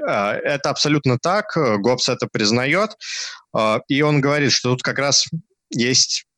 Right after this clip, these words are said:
собственно, из этого и следует та проблема, которую суверен пытается решить.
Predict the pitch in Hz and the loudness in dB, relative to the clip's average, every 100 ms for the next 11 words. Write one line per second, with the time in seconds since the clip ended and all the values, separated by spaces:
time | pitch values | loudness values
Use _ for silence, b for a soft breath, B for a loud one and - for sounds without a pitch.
0 | - 523 508 - 170 147 151 135 139 170 | -16 -12 -6 -2 0 2 4 4 2 2
1 | 151 131 120 - 147 135 127 117 - 117 | 2 2 2 2 0 2 0 0 -4 -4
2 | 113 107 120 151 160 120 117 104 120 123 | -2 0 2 2 2 0 -2 -2 0 2
3 | 107 113 107 107 131 131 113 - 117 - | 0 0 -2 -2 0 0 0 -2 -2 0
4 | 113 113 - 90 | 0 2 0 -2